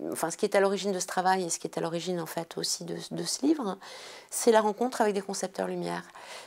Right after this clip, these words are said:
Et d'un seul coup, de voir travailler des gens qui vont s'intéresser justement à la façon d'éclairer l'espace urbain,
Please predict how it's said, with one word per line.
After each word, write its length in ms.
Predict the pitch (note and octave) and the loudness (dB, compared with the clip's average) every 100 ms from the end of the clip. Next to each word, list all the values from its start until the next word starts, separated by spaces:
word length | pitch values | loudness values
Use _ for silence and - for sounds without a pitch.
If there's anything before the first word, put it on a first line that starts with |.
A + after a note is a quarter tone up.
| - | -4
Et 120 | - | 2
d'un 180 | F3+ G#3+ | 4 4
seul 280 | A#3 A#3+ A#3 | 4 6 4
coup, 400 | A#3+ C#4 C#4 G4 - | 4 4 8 8 8
de 160 | G3+ | 6
voir 300 | G#3+ A#3 C4+ | 6 6 4
travailler 560 | - B3+ A#3 G#3+ G#3+ G#3+ | 2 4 4 4 2 2
des 260 | F3 G3+ | 2 2
gens 220 | F#3+ A3 B3+ | 4 2 0
qui 140 | - | -2
vont 120 | G#3 | -2
s'intéresser 720 | G3 G#3 A3 G#3+ - G#3+ A3 - | 0 -2 0 0 2 2 2 -2
justement 640 | - - - A3+ G#3 - - | -10 -4 2 6 6 4 -2
à 280 | F3+ F3+ - | 0 0 0
la 160 | F#3+ | 0
façon 240 | G3+ B3 C#4 | 2 2 2
d'éclairer 320 | A#3+ A3 G3+ | 2 0 0
l'espace 420 | G3 F#3+ F#3+ - - | -2 0 -2 -4 -4
urbain, 400 | F#3 F#3 D#4+ | -2 0 0